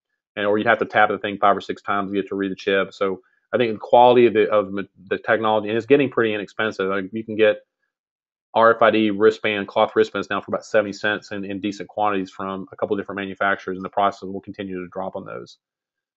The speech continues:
But anyway, so ba-, you know, kind of making sure that, that, that we put together both the g-, good wristbands and have the right technology so that scanning works quickly. If you're, if you're taking a minute or two to scan every chip, obviously that's gonna be a detriment. That's gonna be bad.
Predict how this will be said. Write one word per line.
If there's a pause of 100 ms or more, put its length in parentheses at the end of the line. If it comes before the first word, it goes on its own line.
(220)
But
anyway,
so
ba-,
you
know,
kind
of
making
sure
that, (100)
that, (140)
that
we (540)
put
together
both
the
g-, (100)
good
wristbands (380)
and
have
the
right
technology
so
that
scanning
works (120)
quickly. (120)
If
you're,
if
you're
taking
a
minute
or
two
to
scan
every
chip, (520)
obviously
that's
gonna
be
a
detriment.
That's
gonna
be (140)
bad.